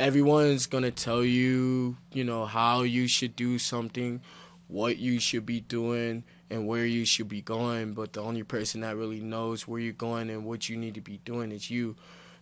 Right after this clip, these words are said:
because the only person you honestly talk to every day or is with every single moment of your life is yourself. So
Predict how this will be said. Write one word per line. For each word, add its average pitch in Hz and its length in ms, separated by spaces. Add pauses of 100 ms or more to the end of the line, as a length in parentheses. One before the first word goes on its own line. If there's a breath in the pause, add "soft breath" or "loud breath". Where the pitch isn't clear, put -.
because 107 400
the 107 80
only 110 240
person 110 600
you 113 460 (200)
honestly 110 560
talk 113 400
to 117 380 (300 loud breath)
every 107 280
day 120 420
or 110 500
is 110 200
with 117 360
every 113 480
single 117 800 (100)
moment 117 720
of 113 180
your 113 200
life 117 380
is 107 200
yourself. 110 580 (720 loud breath)
So 110 600